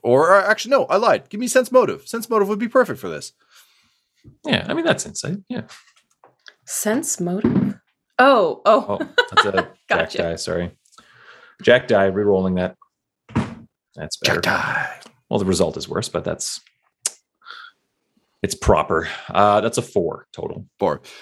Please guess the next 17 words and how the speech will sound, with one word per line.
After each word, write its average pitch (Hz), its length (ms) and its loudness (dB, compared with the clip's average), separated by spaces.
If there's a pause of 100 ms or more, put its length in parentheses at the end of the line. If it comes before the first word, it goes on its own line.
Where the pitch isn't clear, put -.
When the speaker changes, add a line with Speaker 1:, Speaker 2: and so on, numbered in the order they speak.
(140)
Speaker 1:
Uh, 117 160 4
yes, 101 380 -2
these 104 180 -6
words 107 200 -2
mean 104 140 0
nothing 98 240 -2
to - 120 -6
you. 85 60 0
You're 80 140 -2
fighting 85 220 -2
for 87 120 -8
your 82 80 0
life. 80 320 -2
You 85 180 -4
completely 90 460 -4
missed 87 280 -4
the, 78 360 -6